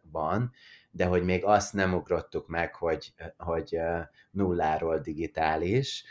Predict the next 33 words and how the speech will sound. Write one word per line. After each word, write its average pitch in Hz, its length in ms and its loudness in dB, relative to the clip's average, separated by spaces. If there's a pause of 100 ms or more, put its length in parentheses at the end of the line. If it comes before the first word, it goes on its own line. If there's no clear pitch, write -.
(180)
még 85 260 0
azért 85 460 -2
a, 82 180 2
a, 87 340 -6
a 87 100 -2
papírtól 82 680 0
nem 80 200 -4
tudtunk, 78 520 -10
ö, 78 220 -2 (120)
nem 78 220 -10
tudtunk 76 360 -14
teljesen, 78 600 -6
ö, 78 200 -4 (920)
teljesen 85 420 -2
megszabadulni, 98 880 0 (320)
illetve 127 400 4
hát 117 240 2
úgy 117 120 -2
ugye 110 180 2
ez 113 140 2
egy 117 120 2
marha 104 400 0
nagy, 85 340 -2
ö, 87 260 2 (160)
marha 90 400 -2
nagy 80 380 -6 (400)
város, 90 760 0
és - 200 -8
egy 92 80 0
marha 90 420 -2
nagy, 87 360 -4
ö, 87 220 2 (460)
ö, 87 420 -4